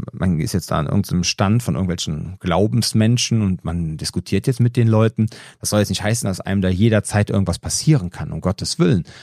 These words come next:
Aber, ähm, gerade wenn man jetzt zum Beispiel bei so einem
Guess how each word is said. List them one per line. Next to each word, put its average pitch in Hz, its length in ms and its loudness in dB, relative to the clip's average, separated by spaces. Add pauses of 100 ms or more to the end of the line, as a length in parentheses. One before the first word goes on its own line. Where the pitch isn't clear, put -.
(140)
Aber, 104 500 2 (380)
ähm, 98 540 2
gerade 113 760 2
wenn 95 140 -4
man 90 100 0
jetzt 90 140 0
zum - 100 -4
Beispiel 80 200 -4
bei 78 40 -2
so 80 140 -8
einem - 260 -10